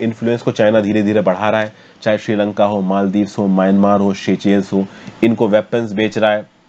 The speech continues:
ठीक है, इनके साथ इनको लोन बांट रहा है, कॉलोनाइज करने की तरह कोशिश कर रहा है। फिर Western Indian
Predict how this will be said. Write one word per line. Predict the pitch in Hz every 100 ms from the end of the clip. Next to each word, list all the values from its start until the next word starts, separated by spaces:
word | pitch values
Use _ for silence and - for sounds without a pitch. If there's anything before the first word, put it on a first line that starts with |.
| _ _ - -
ठीक | 135 123
है, |
इनके | - 120 123
साथ | 123 120 - 117 113 - - -
इनको | 120 123
लोन | 113 143 139 135
बांट | 127 123
रहा | 123
है, | 120
कॉलोनाइज | - 139 151 151 151
करने | 135 117 120
की | 120
तरह | 110 104
कोशिश | 101 98 -
कर | 82
रहा | 76
है। | 73 - - - -
फिर | 160 156 - _ -
Western | 101 135 - 196 196 -
Indian | 139 143